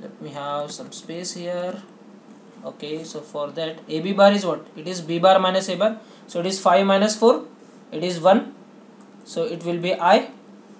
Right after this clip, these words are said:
Three minus five, it is minus two J. And it is four minus one, it is plus three K.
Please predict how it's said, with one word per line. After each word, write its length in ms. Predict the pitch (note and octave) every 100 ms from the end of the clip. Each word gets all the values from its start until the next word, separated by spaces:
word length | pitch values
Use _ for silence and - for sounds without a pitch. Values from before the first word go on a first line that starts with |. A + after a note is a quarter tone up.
| - - -
Three 220 | G3 G#3+
minus 400 | G#3+ G3+ G#3 G3+
five, 180 | - G3
it 220 | G#3+ E3
is 160 | E3+ D#3+
minus 360 | D#3 E3+ G3
two 200 | - G3+
J. 300 | G3 A3 B3+ - - - - - - - - - - -
And 180 | E3 E3+
it 80 | E3+
is 160 | F#3+
four 360 | - G3+ G3+ G#3+
minus 400 | F3+ E3+ G3 G3
one, 200 | G3 F#3
it 140 | E3
is 100 | D3
plus 280 | - F3+ F#3
three 240 | - D3+ D3+
K. 240 | D3+ -